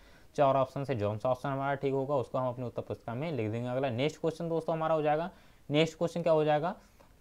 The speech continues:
प्रक-, प्राकृतिक बाँस की सजीव भाग को कहते हैं, यानी कि प्राकृतिक बाँस की सजीव बाँस, अ, सजीव भाग को कहते हैं। तो इसमें चार ऑप्शन दिए हैं, ये जो चार ऑप्शन दिए हैं इनमें से जौन सा ऑप्शन हमारा ठीक होगा उसको हम अपनी उत्तर पुस्तिका में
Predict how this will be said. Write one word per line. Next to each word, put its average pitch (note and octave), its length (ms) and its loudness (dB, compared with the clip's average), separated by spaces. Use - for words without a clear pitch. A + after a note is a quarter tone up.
प्रक-, D#3 420 4
प्राकृतिक D3 600 4
बाँस C3+ 240 6
की C#3 240 0
सजीव C3+ 500 0
भाग A#2 260 0
को D3 200 -2
कहते B2+ 260 0
हैं, C3 80 -4
यानी C#3 360 -4
कि D#3+ 80 -4
प्राकृतिक C3+ 600 0
बाँस A#2+ 360 4
की C#3+ 120 -2
सजीव C3 340 -2
बाँस, B2 260 2
अ, - 280 -14
सजीव B2 640 -2
भाग B2 240 0
को D3 160 -4
कहते A#2+ 320 -4
हैं। B2+ 120 -6
तो C#3 100 -6
इसमें C3+ 280 -6
चार A#2 180 2
ऑप्शन C3+ 240 -4
दिए C#3+ 160 -2
हैं, D3+ 200 -8
ये C3+ 100 2
जो C#3+ 80 0
चार B2 280 4
ऑप्शन B2+ 220 -2
दिए C#3 140 -2
हैं D3+ 140 -4
इनमें C3+ 200 -4
से C#3+ 140 -6
जौन A#2+ 220 -4
सा C3 120 -6
ऑप्शन C3 200 -6
हमारा C3 240 -4
ठीक B2 280 -6
होगा C3 200 -6
उसको C3+ 240 -8
हम B2+ 120 -4
अपनी B2 180 -6
उत्तर A#2+ 140 -6
पुस्तिका B2 320 -6
में D#3+ 160 -4